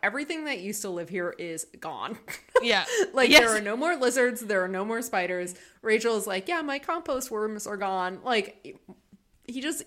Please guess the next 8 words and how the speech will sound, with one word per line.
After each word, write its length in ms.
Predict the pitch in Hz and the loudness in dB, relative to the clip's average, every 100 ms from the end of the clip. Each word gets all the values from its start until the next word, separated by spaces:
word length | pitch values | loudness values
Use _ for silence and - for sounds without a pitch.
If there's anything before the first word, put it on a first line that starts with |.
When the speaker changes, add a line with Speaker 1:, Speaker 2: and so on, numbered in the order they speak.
| _ | _
Speaker 1:
eats 300 | 214 220 226 | -8 -6 -6
shit. 340 | - 180 165 - - - | -6 -6 -6 -8 -20 -12
Speaker 2:
Yeah. 460 | 190 180 208 196 180 | -8 -2 0 0 -4
Speaker 1:
Um, 200 | 170 165 _ _ _ _ _ _ - - | -8 -16 _ _ _ _ _ _ -12 -6
so, 580 | - 226 214 202 196 - - _ _ _ | -4 0 0 0 -2 -6 -12 _ _ _
and 160 | 226 214 | -4 -4
he, 140 | 214 240 | -2 -2
like, 260 | 208 - | -2 -4